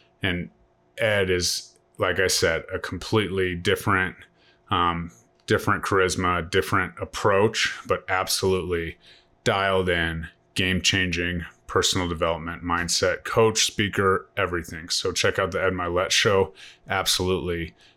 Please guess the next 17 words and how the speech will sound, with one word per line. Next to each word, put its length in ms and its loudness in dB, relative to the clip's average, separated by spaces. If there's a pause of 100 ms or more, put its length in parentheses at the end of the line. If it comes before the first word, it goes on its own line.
(140)
the 80 2
next 440 0
podcast 580 -2
that 100 -6
I 40 -2
really 340 2
started, 560 -2
you 140 -6
know, 120 -6
getting 320 -2
into 460 -2
and, 240 -6
and 160 -8
put 220 0
into 260 -2
my 160 -4
weekly 560 -2